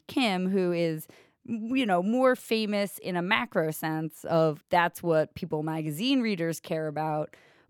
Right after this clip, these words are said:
But teenagers on Tumblr and on Instagram and all these sort of teen-centric places,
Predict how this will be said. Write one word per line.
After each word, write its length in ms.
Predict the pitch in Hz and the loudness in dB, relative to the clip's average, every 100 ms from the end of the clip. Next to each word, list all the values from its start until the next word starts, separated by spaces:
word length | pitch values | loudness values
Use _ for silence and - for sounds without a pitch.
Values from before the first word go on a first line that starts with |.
| - | 6
But 320 | 202 208 - | 8 8 2
teenagers 520 | - 254 208 175 170 | 0 4 4 4 4
on 180 | 160 151 | 2 2
Tumblr 640 | - 269 226 185 170 165 | 2 0 2 2 4 2
and 300 | 160 156 156 | 2 2 0
on 180 | 160 156 | -2 -2
Instagram 480 | 110 220 - 180 165 | -4 -6 -4 -2 -2
and 80 | 165 | -2
all 140 | 165 | -2
these 280 | 156 160 156 - - | -4 -6 -8 -14 -8
sort 220 | - 175 | -2 0
of 240 | 160 147 - _ - - _ - | 0 -2 -10 _ -20 -20 _ -6
teen-centric 800 | - 269 269 240 185 156 165 160 | 0 2 2 0 -2 -2 -4 -6
places, 500 | - - 143 - | -6 -6 -4 -4